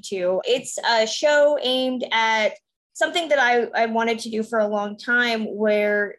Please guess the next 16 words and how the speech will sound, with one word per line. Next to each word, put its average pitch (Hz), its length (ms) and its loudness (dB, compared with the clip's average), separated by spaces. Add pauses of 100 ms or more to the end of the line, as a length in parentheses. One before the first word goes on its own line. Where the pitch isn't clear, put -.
(120)
I 233 140 2
was 262 180 -6
spending 302 480 -4
so 311 120 -2
much 240 220 -6
time 240 360 -2 (120)
back 208 220 0
when 214 80 -4
I 190 80 -6
started 226 420 -2
it 190 140 -6
talking 202 300 -10
about 180 180 -4
contemporary 196 640 -6
movies. 131 440 -20 (400)
And 208 500 0